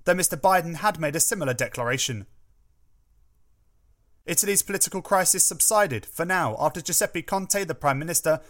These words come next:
survived a vote of confidence in the Senate, having won another in the lower house. The votes followed the withdrawal of Matteo Renzi's Italia Viva party from the ruling coalition, over disagreement about how to spend coronavirus recovery funds.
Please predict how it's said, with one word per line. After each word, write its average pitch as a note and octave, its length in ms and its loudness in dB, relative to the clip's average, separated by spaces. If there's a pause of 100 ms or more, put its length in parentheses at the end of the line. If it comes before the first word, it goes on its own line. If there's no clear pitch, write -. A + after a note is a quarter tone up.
survived G#3 400 2
a G3 60 -6
vote E3 240 0
of C#3+ 100 -10
confidence D3 500 0
in C3 120 -2
the A#2+ 40 -6
Senate, D3 380 0 (200)
having F#3 260 -2
won F3+ 120 2
another F3 360 2
in C#3+ 60 -4
the E3+ 100 0
lower A2 220 0
house. C3 420 0 (720)
The E3 80 -6
votes A3+ 260 4
followed G#3 320 0
the G3 60 -2
withdrawal F3+ 480 0
of D3+ 80 -2
Matteo F3+ 420 0
Renzi's E3+ 420 0
Italia C3 380 0
Viva D#3 320 -2
party C#3 400 0
from F3 160 -4
the F3 80 -6
ruling B2+ 300 -2
coalition, A#2+ 600 0 (100)
over D#3+ 160 2
disagreement F#3 640 0
about F3 220 0
how G#3+ 160 2
to G3+ 120 -4
spend F#3 380 0
coronavirus F#3 720 2
recovery D3+ 420 0
funds. F#2+ 480 -6